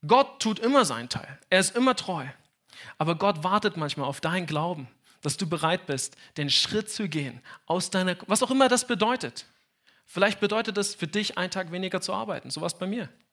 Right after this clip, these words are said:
Gott hat mir gesagt, „Wenn du anfangen willst, deine Berufung zu leben, dann arbeite einen Tag weniger.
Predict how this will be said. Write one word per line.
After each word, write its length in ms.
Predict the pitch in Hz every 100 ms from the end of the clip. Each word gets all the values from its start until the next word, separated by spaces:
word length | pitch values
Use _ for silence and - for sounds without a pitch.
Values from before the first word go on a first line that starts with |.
| _ _ _ _ _ _ _ -
Gott 140 | 180
hat 100 | 185
mir 100 | 202
gesagt, 160 | 190 180
„Wenn 100 | 196
du 60 |
anfangen 280 | 220 214 214
willst, 180 | 226 233
deine 120 | 214
Berufung 260 | 220 220 208
zu 100 | 208
leben, 140 | 214
dann 120 | 196
arbeite 380 | 185 208 214 -
einen 120 | 185
Tag 180 | 190 170
weniger. 320 | 170 151 135